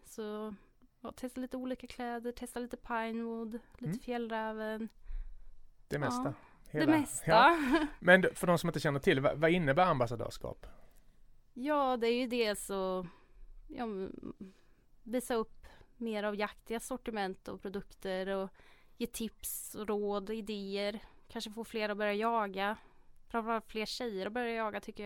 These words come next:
Speaker 1: jag hade varit jättekul om man kunde inspirera till.
Speaker 2: Ja, men jag vet det, för det är ju något som har genomsyrat dina, eh, bloggar och så vidare, att visa att jakttjejer kan och inspirera och,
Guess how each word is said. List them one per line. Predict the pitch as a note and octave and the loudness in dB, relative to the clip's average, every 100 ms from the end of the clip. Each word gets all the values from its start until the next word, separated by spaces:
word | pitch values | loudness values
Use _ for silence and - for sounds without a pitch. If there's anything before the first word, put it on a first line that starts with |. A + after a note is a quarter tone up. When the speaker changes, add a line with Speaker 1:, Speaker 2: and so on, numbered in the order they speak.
| G3+ | -8
Speaker 1:
jag | G#3+ G#3+ | -6 -6
hade | G#3 | -6
varit | G#3 G#3+ | -4 -6
jättekul | G#3+ - - G3 A3+ - | -6 -10 -8 -8 -8 -10
om | A3+ | -8
man | G#3 | -6
kunde | G#3 G3+ | -6 -6
inspirera | G3 G3+ G3 - | -6 -8 -6 -6
till. | - G#3 - - - - | -8 -12 -14 -20 -18 6
Speaker 2:
Ja, | D#3+ G3 | 10 12
men | G3+ | 12
jag | F#3 | 8
vet | G#3 G#3 | 8 4
det, | D3 | 2
för | F3 | 2
det | |
är | |
ju | F3 | 2
något | E3+ - | 0 0
som | C#3 | 2
har | |
genomsyrat | C3 B2+ A2+ - A#2 G#2 G#2 | 4 4 2 0 2 2 0
dina, | B2 A2+ G#2+ A2 | -4 -4 -4 -4
eh, | B2+ - - - | -8 -12 -14 -14
bloggar | A#2+ B2+ C#3+ D3 A#2+ E3 G#3+ | -8 2 4 4 4 6 6
och | |
så | - | 4
vidare, | E3+ E3 G#2+ | 4 6 6
att | - | 2
visa | A#2+ A#2+ - G#2 | 0 -2 -2 -4
att | - | -2
jakttjejer | A2 - A#2+ G#2 | -4 -4 -2 -2
kan | G2+ A#2+ G#2 G2+ | 0 -2 -2 -4
och | |
inspirera | G2+ - A2+ G#2+ G2 G2 - | -8 -6 -4 -2 0 -2 -2
och, | - - | -4 -8